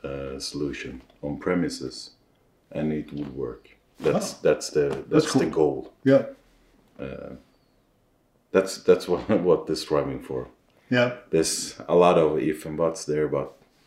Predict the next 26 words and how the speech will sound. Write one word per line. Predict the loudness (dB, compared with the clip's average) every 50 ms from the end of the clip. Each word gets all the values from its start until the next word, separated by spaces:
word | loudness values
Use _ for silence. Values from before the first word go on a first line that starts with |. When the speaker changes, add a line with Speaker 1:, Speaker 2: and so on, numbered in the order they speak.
| _ -8
Speaker 1:
that's, | -8 -8 -8 -10 -14 -14 -14 -14 -16
uh, | -18 -18 _ -18 -16 -14 -14 -12 -10
the | -6
big | -6 -6 -6 -8 -10
picture. | -14 -14 -12 -14 -16 -16 -18 -20 -20 _ _ _ _ _ _ _ _ _ _ _ _ _ _ _ _ _ _ _ _ _ _ -20 -20 -20 -8 -2
And | 0 2 4
the | 4
big | 6 6 6 6 6
use | 4 4 2 2 4
cases | 4 4 4 4 4 0 -4 -4 0 0
are, | 2 2 2 2
like, | 0 0 -2 -2 -6 -8 -14 _ _ _ _ _ -20 -20 -20 _ _ _ _ _ _ _ _ _ -6
um, | -4 -2 -2 -2 -2 -4 -4 -6 -10 -16 _
ships | -8 -4 0 0 0 0 0 -2 -2 -2 -2 -2
out | 0 2 2 2 2
at | 2 -2 -2
sea | -6 -4 -2 0 0 0 -2 -4 -8 -12 _ _ _ _ -4
running | 0 2 2 2 2 0 -2
applications | -2 -4 -6 -8 -10 -8 -6 -6 -4 -4 -4 -6 -6 -8 -8 -8 -10 -12
on | -12 -12 -10 -10 -8 -8 -6
Azure, | -6 -6 -8 -6 -6 -6 -8 -8 -10 -14 _ _ _ _ _ -8
but | -8 -6 -4
they, | -4 -2 -2 -2 -4 -8 -12 -16 _ _ _ _ _ _ _ _
when | -6 -2 0
they | 2 2 2
come | 0 -4 -8 -6 -4 -4 -4 -6 -10